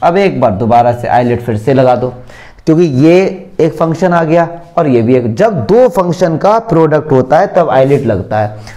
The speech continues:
तो ये logarithmic function है, ये first और ये second। तो बस अब देखो log x whole square,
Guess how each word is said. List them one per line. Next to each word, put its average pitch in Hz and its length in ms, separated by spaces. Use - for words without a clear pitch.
तो 151 60
ये 165 160
logarithmic 147 680
function 170 380
है, 139 60
ये 123 100
first 165 400
और 120 160
ये 160 200
second। - 500
तो 104 80
बस 110 200
अब 107 100
देखो 120 200
log 120 540
x 139 340
whole 123 280
square, 175 400